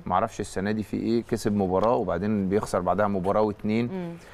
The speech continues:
Speaker 1: فأتمنى اللي هو يرجع تاني زي الأول. الناس كلها خدت ال-، من الموسم اللي فات انطباع للمقاولين بقى هيتحط في مكانة تانية. عليهم إن شاء الله اللي هم يركزوا ويرجعوا زي الأول.
Speaker 2: المربع الذهبي ده ممكن يفاجئنا مع نهاية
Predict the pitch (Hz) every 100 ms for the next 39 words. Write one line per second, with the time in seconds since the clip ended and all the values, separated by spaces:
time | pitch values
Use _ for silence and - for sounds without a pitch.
0 | - - - 101 87 85 50 - 113 139
1 | 151 151 117 113 120 117 101 92 107 104
2 | 104 101 107 127 104 107 - - 92 107
3 | - 110 107 - 85 78 62 76 87 87
4 | 101 - 104 90 - 117 98 92 101 113
5 | 110 92 87 87 98 110 101 85 76 85
6 | 80 90 - 107 - - 95 107 107 117
7 | 131 151 - - - - - - - 85
8 | 98 104 92 95 98 87 92 85 85 -
9 | 104 101 87 87 87 87 - 78 76 202
10 | 208 233 226 208 190 226 226 226 247 240
11 | 233 196 202 185 226 247 214 165 170 170
12 | 214